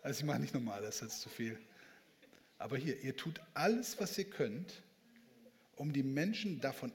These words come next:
abzuhalten, die Realität des himmlischen Königreiches zu erfahren."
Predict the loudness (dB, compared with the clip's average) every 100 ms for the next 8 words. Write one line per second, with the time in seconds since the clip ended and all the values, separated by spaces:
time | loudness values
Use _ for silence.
0 | -4 -4 -4 -4 -2 -2 -2 -6 -10 -20
1 | -20 _ _ _ -20 -20 _ _ _ _
2 | _ -2 -2 2 0 0 -4 -4 -2 -2
3 | -2 -4 -6 -2 -2 -2 -6 -8 -4 -4
4 | -4 -6 -8 -8 -10 -8 -8 -8 -10 -10
5 | -10